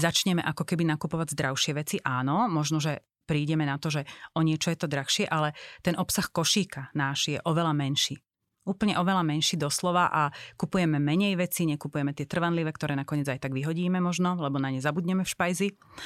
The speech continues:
Takže v tomto by som, že aby sme sa nebali, to by som sa ľudí snažila tak podporiť, aby sme sa nebáli proste ísť týmto smerom, viac si naštudovať, nepočúvať úplne všetky odporúčania, lebo sme individuálni. Treba si to vysledovať na sebe.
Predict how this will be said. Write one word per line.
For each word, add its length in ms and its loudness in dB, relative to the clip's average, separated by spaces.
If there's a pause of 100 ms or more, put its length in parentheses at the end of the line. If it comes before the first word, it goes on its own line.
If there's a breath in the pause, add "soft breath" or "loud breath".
(420 loud breath)
Takže 300 2
v 60 -16 (160)
tomto 280 4
by 80 2
som, 160 2
že 160 2
aby 340 2
sme 140 6
sa 140 0
nebali, 420 4
to 120 0
by 80 0
som 200 0
sa 160 -2
ľudí 200 0
snažila 420 0
tak 180 -8
podporiť, 360 -2
aby 140 0
sme 140 4
sa 120 0
nebáli 520 2
proste 400 -2
ísť 420 0
týmto 240 0
smerom, 420 0
viac 280 -2
si 120 0
naštudovať, 680 -2 (400 loud breath)
nepočúvať 560 2
úplne 280 2
všetky 500 0
odporúčania, 720 -2
lebo 180 0
sme 240 2
individuálni. 880 0 (400 loud breath)
Treba 220 2
si 160 0
to 80 2
vysledovať 520 2
na 140 0
sebe. 280 -2